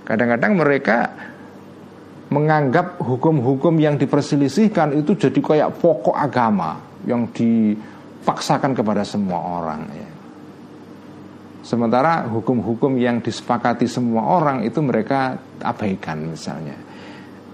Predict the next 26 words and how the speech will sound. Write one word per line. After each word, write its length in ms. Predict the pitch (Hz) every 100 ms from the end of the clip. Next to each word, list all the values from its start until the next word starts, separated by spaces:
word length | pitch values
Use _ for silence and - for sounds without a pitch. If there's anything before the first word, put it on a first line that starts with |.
| - -
Ini 160 | 120
terjadi 480 | 208 190 135 123 185
karena 400 | 220 151 165 156
orang 320 | 147 180 220
tidak 240 | 170 127 101
punya 240 | 123 135
metode, 800 | 147 135 - 208 - 92 76 -
ya, 160 | 90 92 104
tidak 240 | 98 85
punya 400 | 104 104 107 101 -
cara 400 | 139 127 123 127
berpikir, 720 | 107 101 113 101 147 165 180 175 -
fondasi 1040 | - 117 107 101 98 95 - 113 104 98 85 - - - - -
metodologi 720 | 117 110 113 113 104 101 113 107
yang 160 | 98
kuat 320 | - 95 165
sehingga 640 | - - 98 87 127 175 170 - - - - - - - -
bisa 320 | 104 - 131
membedakan 560 | 110 101 95 98 123 110
antara, 640 | 98 92 95 104 113 - - - - -
ya, 160 | 87 87
dua 320 | 104 101 95
hal 240 | 82 101 95
yang 160 | 92 90
berbeda 480 | 82 90 - 80
ini. 240 | 80 82